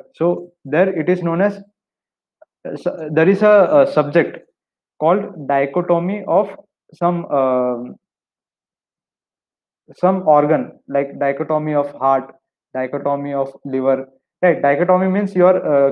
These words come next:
cutting it, you are dissecting it into two parts, and you can see what are the, uh, parts inside that particular organ.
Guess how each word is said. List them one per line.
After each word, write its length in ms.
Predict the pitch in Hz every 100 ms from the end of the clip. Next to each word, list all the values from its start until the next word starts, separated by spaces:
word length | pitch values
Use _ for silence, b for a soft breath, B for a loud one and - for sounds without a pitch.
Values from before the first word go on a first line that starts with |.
| -
cutting 320 | 156 156 185
it, 160 | 160 -
you 100 | 147
are 160 | 160 143
dissecting 640 | 131 131 175 175 196 180
it 160 | 180 185 160
into 340 | 151 190 190
two 200 | 185 185
parts, 360 | 170 156 202 - _ _ _ -
and 160 | 208
you 80 | 196
can 220 | 196 202
see 180 | 196 214
what 300 | 175 160 185
are 180 | 180 175
the, 340 | 196 220 196 - _ _ _
uh, 260 | 151 143 143 -
parts 340 | 156 160 175 -
inside 460 | 151 147 170 170 156
that 240 | 160 160
particular 440 | - 139 143 151 147
organ. 340 | 135 123 123